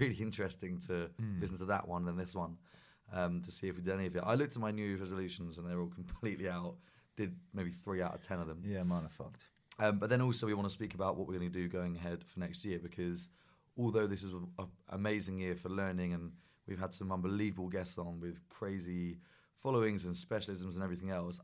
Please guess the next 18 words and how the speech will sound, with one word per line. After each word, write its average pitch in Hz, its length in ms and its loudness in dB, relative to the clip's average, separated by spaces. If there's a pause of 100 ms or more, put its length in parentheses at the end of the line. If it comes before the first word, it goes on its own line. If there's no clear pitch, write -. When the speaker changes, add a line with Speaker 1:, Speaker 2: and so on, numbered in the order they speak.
Speaker 1:
I 101 80 0
really 95 340 0
want 90 240 0 (100)
to 90 300 -2
hone 98 320 0
in, 87 320 -2 (520)
and 98 80 -6
I - 20 -
think 90 140 -4
we 101 60 4
all 98 100 6
wanna, 87 160 2
wanna 87 240 -4
hone 87 180 0
in, 85 320 -6 (140)
um, 85 240 -4
next 87 320 -4
year 85 320 -4